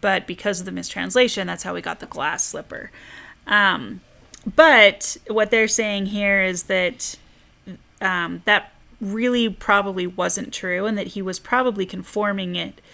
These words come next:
to the oral tradition and what he had been hearing in these oral traditions.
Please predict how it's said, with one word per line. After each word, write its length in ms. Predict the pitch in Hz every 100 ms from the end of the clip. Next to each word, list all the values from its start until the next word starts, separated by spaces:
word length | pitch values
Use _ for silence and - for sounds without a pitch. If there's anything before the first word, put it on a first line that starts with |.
| - - -
to 420 | - 220 196 185
the 160 | 180 156
oral 300 | 190 180 180
tradition 480 | 190 196 185 175
and 160 | 165 165
what 180 | 180 -
he 140 | 190
had 100 | 180
been 140 | 185 170
hearing 420 | 240 233 185 170
in 80 | 175
these 160 | 175
oral 180 | 175 170
traditions. 560 | - 180 156 - -